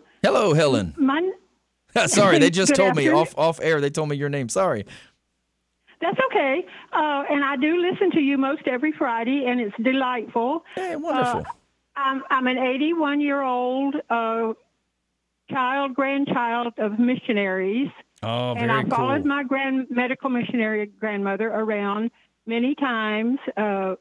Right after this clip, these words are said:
Speaker 2: and I remember being taught verbally, and the word verbal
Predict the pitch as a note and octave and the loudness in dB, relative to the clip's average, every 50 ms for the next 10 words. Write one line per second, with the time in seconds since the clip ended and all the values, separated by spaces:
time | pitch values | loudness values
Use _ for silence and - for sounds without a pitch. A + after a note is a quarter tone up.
0 | _ _ - A#3 A#3 A3+ A3+ A3+ A3 G#3+ A3 A3 A3+ A3+ B3 C4 C#4 D4 D4+ E4 | _ _ -6 -4 -4 -2 -2 -4 -2 -2 -2 0 0 0 0 0 0 0 0 0
1 | F4 F#4 F#4+ G#4 G#4 - - _ - _ - C#4 C#4 C#4+ C#4+ D4 D4 D4 D4+ D4+ | 0 0 -2 -4 -6 -8 -14 _ -16 _ -4 -2 0 0 0 0 0 0 0 -2
2 | D#4 - _ _ - C#4+ B3 A#3 A3 G#3 G#3+ A3 C4+ D#4 C#4+ B3 - G3+ F3+ A#3+ | -2 -6 _ _ -6 -2 -2 0 0 -2 -2 -2 -4 -6 -8 -12 -12 -4 -2 0
3 | B3 B3+ C4+ A#3 G3 G#3+ G#3 A3 G#3 A3 G#3 G3 G#3+ G3 G3 A3+ A#3+ A#3 G3 F#3 | 0 0 -2 -2 -2 0 0 0 0 0 -2 -2 -2 -2 -2 -2 -2 -2 0 -2
4 | B3 B3+ C#4+ D#4 B3 A#3+ A3 A3 A3+ | -2 0 0 -2 -2 -2 -2 -2 -4